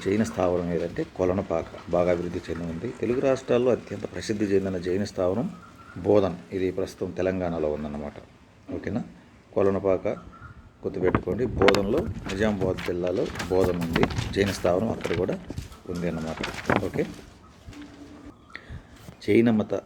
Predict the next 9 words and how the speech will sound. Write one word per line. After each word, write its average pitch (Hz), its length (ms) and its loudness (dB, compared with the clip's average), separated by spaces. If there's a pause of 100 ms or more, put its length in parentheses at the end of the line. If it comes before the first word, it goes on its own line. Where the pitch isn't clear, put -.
స్థావరాలు 98 500 2
ఆంధ్రప్రదేశ్ 87 500 -2
ఒకసారి 92 300 -2
గమనించినట్లయితే 92 680 0 (760)
తూర్పుగోదావరి 117 560 6
జిల్లాలో 98 300 0 (100)
పిఠాపురము, 104 580 0 (220)
ఆర్యవటము, 98 540 2 (100)
బిక్కవోలు, 92 480 0